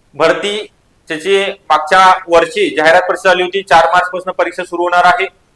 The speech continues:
चार मार्च ते एकोणीस मार्च पर्यंत. याकरिता आपल्याला एक रिव्हिजन करणे गरजेचं आहे, रिव्हिजन होणे गरजेचं आहे, कारण तर शेवटच्या दिवसामध्ये आपण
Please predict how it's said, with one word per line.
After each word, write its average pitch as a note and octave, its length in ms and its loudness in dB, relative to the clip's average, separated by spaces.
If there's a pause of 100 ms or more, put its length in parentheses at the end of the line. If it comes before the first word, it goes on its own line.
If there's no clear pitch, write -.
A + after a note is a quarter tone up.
(200)
चार E3 220 4
मार्च F3+ 200 2
ते F3+ 140 -6
एकोणीस F3 360 -8
मार्च F3 280 0
पर्यंत. F3 300 0 (220)
याकरिता F3 400 2
आपल्याला F3+ 380 4 (140)
एक F3 180 -6
रिव्हिजन E3 460 0 (460)
करणे E3+ 340 0
गरजेचं E3+ 460 -2
आहे, E3+ 300 2
रिव्हिजन D#3+ 300 -8
होणे E3 280 -4
गरजेचं F3+ 380 -2
आहे, E3 260 4 (460)
कारण D#3 200 0
तर F#3 80 0
शेवटच्या E3+ 420 -2
दिवसामध्ये F3+ 580 0 (160)
आपण F3+ 360 2